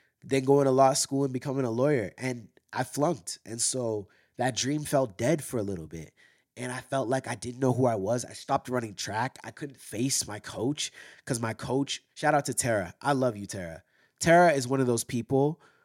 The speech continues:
who will push you to excellence because she sees something in you. So shout out to Tara. Thank you so much for everything you did. But I couldn't face her. I was running from her. I was not about to go and tell Tara, "Yeah, I'm back here full time 'cause I failed out of school."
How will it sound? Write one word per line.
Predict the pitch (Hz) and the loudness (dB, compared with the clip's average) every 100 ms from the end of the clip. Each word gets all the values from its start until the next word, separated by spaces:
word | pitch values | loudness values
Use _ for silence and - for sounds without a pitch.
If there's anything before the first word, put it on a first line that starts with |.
| _ _ | _ _
who | - 127 117 110 98 90 _ _ _ _ _ _ _ _ _ _ _ | -4 0 2 2 -2 -6 _ _ _ _ _ _ _ _ _ _ _
will | 110 123 | -4 -2
push | - 165 156 - | 2 4 6 4
you | 127 113 101 92 _ _ _ _ _ _ - | 2 0 -2 -6 _ _ _ _ _ _ -8
to | - 127 | -6 -4
excellence | 143 - 143 117 95 87 - - | -4 -2 -2 -2 -4 -6 -10 -6
because | 123 131 | -4 -2
she | - 117 | -2 -2
sees | - 127 - | -2 -2 -2
something | 117 90 | -4 -6
in | 90 87 | -10 -10
you. | 80 82 - | -12 -20 -10
So | 117 | -6
shout | 110 - 151 | -2 4 4
out | 147 | 2
to | 127 | -4
Tara. | - 95 80 87 | -10 -10 -12 -12
Thank | 131 131 | -8 -6
you | 143 | -4
so | - | -4
much | 120 107 - | -4 -8 -8
for | |
everything | 104 92 95 87 | -10 -10 -12 -14
you | |
did. | 82 82 - - | -14 -14 -16 -4
But | 165 | 0
I | 170 | 2
couldn't | 202 151 | 0 -2
face | 143 110 | -2 -2
her. | 98 92 - | -4 -10 -4
I | - | 0
was | 170 147 | 2 4
running | 143 135 | 2 0
from | 117 | -6
her. | 110 92 - - | -10 -12 -14 -6
I | 147 | -4
was | 147 | 0
not | 139 175 | 4 4
about | 170 156 | 4 0
to | |
go | 131 139 | -4 -2
and | 123 | 0
tell | - 113 | 2 2
Tara, | 139 117 | 4 2
"Yeah, | 113 120 110 | 4 2 2
I'm | 98 | -2
back | 107 117 - | -2 -4 -2
here | 113 | -6
full | 104 107 | -6 -8
time | 120 107 | -6 -6
'cause | 101 92 | -6 -8
I | 90 | -8
failed | - 104 98 | -6 -4 -4
out | 92 | -8
of | 80 | -10
school." | - 80 73 | -12 -14 -18